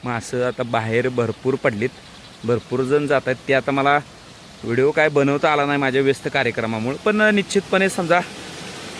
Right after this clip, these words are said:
थांबलोच गावी तर मी बनवेल. हे बघा, अशा पद्धतीनं पाणी आलं.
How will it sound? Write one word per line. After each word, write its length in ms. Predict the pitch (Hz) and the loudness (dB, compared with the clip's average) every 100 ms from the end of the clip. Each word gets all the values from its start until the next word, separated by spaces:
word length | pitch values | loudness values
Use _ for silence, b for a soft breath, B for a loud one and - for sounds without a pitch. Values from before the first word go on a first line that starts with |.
| - - - | -14 -14 -4
थांबलोच 400 | 127 139 170 180 - - | 0 2 4 4 0 -2
गावी 220 | 151 143 139 | 2 2 2
तर 160 | 147 | 0
मी 120 | 147 | -2
बनवेल. 340 | 147 135 113 98 | 0 2 2 -2
हे 300 | - - 131 | -6 -8 -4
बघा, 180 | 123 131 | -2 -2
अशा 180 | - 139 | -2 -4
पद्धतीनं 440 | 147 120 110 123 | -4 -4 -4 -2
पाणी 280 | 143 123 104 | 0 -2 -2
आलं. 180 | 98 | -4